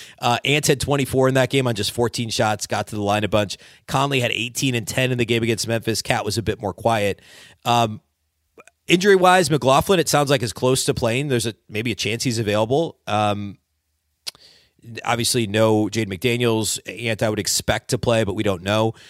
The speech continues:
for sure. Uh, so this is a very winnable game for Minnesota, obviously, on the road at Memphis.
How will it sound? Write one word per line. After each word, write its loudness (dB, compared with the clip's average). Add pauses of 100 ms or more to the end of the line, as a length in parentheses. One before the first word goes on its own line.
(180)
for -4
sure. 0
Uh, -4
so 0
this 4
is 6
a 6
very 4
winnable 2
game 2
for -2
Minnesota, 0
obviously, 0
on 2
the 0
road 2
at -6
Memphis. -2